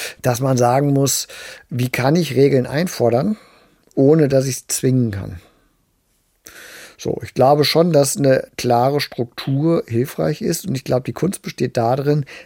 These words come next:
Regeln zu denken als eine Art Membran, als eine Art Haut, die mich umgibt und die mich schützen soll, deren Aufgabe es ist, die Prozesse innerhalb des Systems zu schützen und dafür einzutreten, ohne dass ich sage, "Na ja, aber wenn der Splitter aus dem Finger nicht sofort rausgeht, dann hacke ich gleich die ganze Hand ab."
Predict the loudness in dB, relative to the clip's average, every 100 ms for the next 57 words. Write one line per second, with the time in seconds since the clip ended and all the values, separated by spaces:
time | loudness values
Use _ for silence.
0 | 2 4 4 0 0 -2 0 -2 -4 -4
1 | -4 -4 -6 -2 -2 -2 -2 -2 0 0
2 | -2 -8 -8 -6 -6 -8 -4 2 2 2
3 | -4 -12 -18 -20 -12 0 2 2 0 -4
4 | -2 -4 -4 -6 -4 -2 -2 -2 -4 -2
5 | -4 -4 -6 -8 -8 -8 -2 -2 0 -4
6 | -2 0 -2 -4 -6 -6 -6 -6 -4 -2
7 | -2 -4 -4 -4 -4 -8 -8 -4 -4 -4
8 | -10 -8 -8 -6 -8 -8 _ -20 -20 -20
9 | -12 -4 2 2 2 0 2 0 -2 -6
10 | 0 0 0 -2 2 4 4 4 2 0
11 | 0 2 4 4 4 4 4 0 -16 -20
12 | -6 0 4 4 4 4 4 4 2 0
13 | -2 -2 -2 -2 -4 -6 -4 -2 -2 -2
14 | -4 -2 -2 2 0 0 -2 0 -2 -4
15 | -4 -4 -4 -2 -2 -2 -4 -6 -10